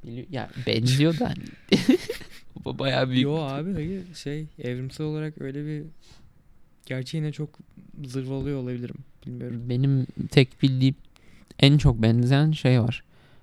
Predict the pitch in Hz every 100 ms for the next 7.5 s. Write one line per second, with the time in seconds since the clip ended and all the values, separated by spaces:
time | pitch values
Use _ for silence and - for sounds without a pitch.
0 | - 135 135 - 139 127 127 120 127 127
1 | - 120 120 117 - - 123 - 127 120
2 | 113 113 120 123 - _ - _ - 113
3 | 120 120 123 - - - - - - -
4 | 120 - 127 120 120 - - - - -
5 | 117 117 117 117 - - - - - -
6 | - - - - - - - 147 - 160
7 | 117 143 147 180 180